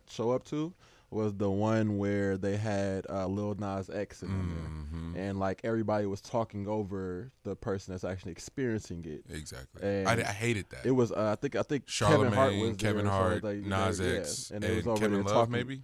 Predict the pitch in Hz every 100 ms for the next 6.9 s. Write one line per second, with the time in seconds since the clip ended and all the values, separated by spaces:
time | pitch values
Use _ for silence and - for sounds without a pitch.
0 | - 110 110 131 113 127 113 107 107 131
1 | 117 110 117 139 123 123 120 113 113 -
2 | 107 107 101 110 107 110 98 107 101 107
3 | 92 101 95 - - - - - 92 98
4 | 98 - 107 104 101 95 98 92 90 90
5 | - 87 92 92 90 65 78 87 87 -
6 | 87 87 95 95 87 78 90 92